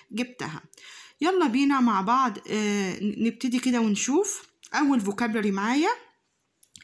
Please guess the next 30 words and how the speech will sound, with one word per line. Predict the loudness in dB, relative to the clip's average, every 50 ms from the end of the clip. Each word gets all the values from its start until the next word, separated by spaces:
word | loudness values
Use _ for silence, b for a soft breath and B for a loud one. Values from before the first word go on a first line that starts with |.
| B B B B B B B B
هنا | 0 2 2 2
اشكال | 0 0 -2 -2 0 0 0 0
حيوانات، | 0 0 0 2 2 2 2 2 2 2 0 0 -2 -6 -14 -20 -20 -20 B B B B B B B
وتحتيها | 0 0 0 0 -2 -2 -4 -4 -4 -2 -2 0 2 2 2
معنى | 2 2 2 2 2 2 0
الحيوان | 0 -2 -2 -2 -2 0 0 0 2 2 2 0 0 -2 -2
والاسم | 0 0 0 -2 -2 -2 0 0 0 0 0 -2 -2 0 0 0 0 0 -2 -2 -2 -2 -2
بتاعه | -2 -2 -2 -2 0
بالانجلش. | 0 0 -2 -2 0 0 0 0 0 -2 -4 -6
فبقول | -4 -4 -2 -2 0 0 0 2
هنا | 2 2 2 2 0 -2 B B B B B B B B
animals | 0 2 4 4 4 4 4 2 2 0 0
in | -2 0 0 0 0
Egypt | 0 0 2 2 2 2 0 -2 -4 -4
اللي | -2 0 0
هو | 2 2 2 0
الحيوانات | 0 -2 -2 -2 -2 0 0 0 2 2 2 2 2 2 0
في | 0 0 0
مصر. | 2 0 0 -2 -4 -6 -8 B B B B B B B B B B
ايجل | -2 0 0 2 4 2 2 2 -2 -6 -2 0
ال-، | 0 2
او | 0 0 -2 -2 -2 -2 -2 0
ايجل | 0 0 2 2 2 2 2 2
اللي | 2 2 2
هو | 2 2 2 4 4
النسر، | 4 6 4 4 2 0 -2 -4 -6 -8 -12 -16 _ _ -6
النسر | -4 -2 0 0 -2 -2 -2 -2
بقول | 0 0 0
عليه | 0 -2 -2 -2 -4 -4
ايجل، | -4 -2 -2 -2 -2 -2 -4 -8